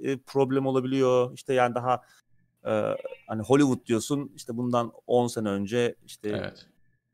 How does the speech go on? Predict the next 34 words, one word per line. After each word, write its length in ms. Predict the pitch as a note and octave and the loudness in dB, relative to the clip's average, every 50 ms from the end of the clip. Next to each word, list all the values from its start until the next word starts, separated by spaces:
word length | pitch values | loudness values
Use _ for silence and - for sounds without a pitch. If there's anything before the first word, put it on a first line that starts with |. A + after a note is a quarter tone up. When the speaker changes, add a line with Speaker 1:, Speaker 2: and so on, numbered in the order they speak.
| _ _ - - - - | _ _ -20 -20 -20 -10
Speaker 1:
yazarlar, 720 | A2 A2+ B2 A#2 A#2 B2+ B2 B2 B2 B2 A#2+ A2+ - - - _ _ _ _ _ _ - | -2 0 0 4 6 6 6 6 6 4 4 4 2 -8 -20 _ _ _ _ _ _ -20
e, 40 | A#2 - - - - _ _ _ - | -18 -18 -18 -20 -20 _ _ _ -2
greve 260 | - A2+ A#2 A2+ A2+ | 2 4 4 4 4
gitti. 400 | G#2 G#2 - _ _ - F#2+ G2+ G#2+ | 2 -2 -6 _ _ -6 -6 -4 -2
Yani 180 | G#2+ G#2+ A2 A2+ | -2 -2 0 0
orada 200 | B2+ D#3 G3 F#3+ | -2 -2 0 0
da 240 | G3+ D3 A#2+ - - | 0 0 -2 -10 -10
bir 80 | B2 | -2
takım 260 | - B2 - B2 A2+ | -2 -2 0 0 -4
sorunlar 400 | - - A2+ A2 G#2+ G#2+ G#2 G2+ | -4 -4 -4 -2 -2 0 0 0
var, 160 | G#2 G2 G2 G2+ | 2 0 0 -2
ödeme. 500 | - A2 F#2+ G#2+ G#2+ G#2 G#2+ G#2 - - - - - _ _ _ _ _ - | -2 -4 -4 -4 -4 -4 -4 -6 -6 -8 -12 -16 -16 _ _ _ _ _ 2
Sadece 340 | - - D#3+ F3+ F3 G3+ F#3 | 2 4 4 4 4 4 4
daha 200 | F3+ F#3 F#3+ F#3 | 6 8 8 8
ho-, 300 | D#3+ D3+ D#3+ - E3+ - | 8 8 6 4 2 -2
kolay 300 | - C#3 C3+ C3+ C3 C3 | 0 4 6 6 6 4
çözülebiliyor 520 | C3 B2 A#2 A#2 A#2 G#2+ G#2+ B2 D3 D3+ | 2 -2 0 -2 -2 -2 0 2 4 4
veya 320 | C#3 C3 C3 C3 C3 - - - - _ _ _ - | 6 6 6 4 4 2 -4 -20 -20 _ _ _ 0
en 100 | - D3+ | 2 4
azından 260 | D3 B2 B2+ D3+ D3 | 4 6 4 4 6
daha 200 | C3 C3 C#3 C#3 | 8 8 6 6
kolay 220 | - C3+ C3+ C3 C3 | 6 6 4 4 4
çözülmesi 480 | - - B2 A#2+ C3+ C3+ C3+ - - | 4 -4 -2 0 0 0 0 -2 -2
için 140 | C#3 - C3+ | -4 -4 -2
adımlar 320 | - B2 A2+ A#2 A#2+ A#2+ A2+ | 0 0 0 0 -2 -2 -2
atılabiliyor. 560 | G#2+ - G#2+ G#2+ G2 G#2 B2 D3+ D#3+ D#3+ E3 _ _ _ _ _ _ _ _ _ C3 | -4 -2 -4 -6 -4 0 2 2 2 2 0 _ _ _ _ _ _ _ _ _ -6
Biz 200 | D3+ D#3+ D3 C#3 | -4 -2 2 8
biraz 180 | C3+ C#3 C3+ | 8 8 8
Speaker 2:
Ses 100 | C3 - | 8 4
daha 100 | - A#2+ | 4 4
Speaker 1:
kendi, 160 | B2 B2+ B2+ - | 4 4 4 4
Speaker 2:
kolay 120 | B2+ C3 | 4 4
Speaker 1:
e, 40 | B2+ | 4
Speaker 2:
çıkabiliyor. 540 | - - A#2+ A#2 A#2 F#2 F#2 F#2+ A2 C#3 | 2 -2 -2 -2 -2 -4 -6 -6 -6 -8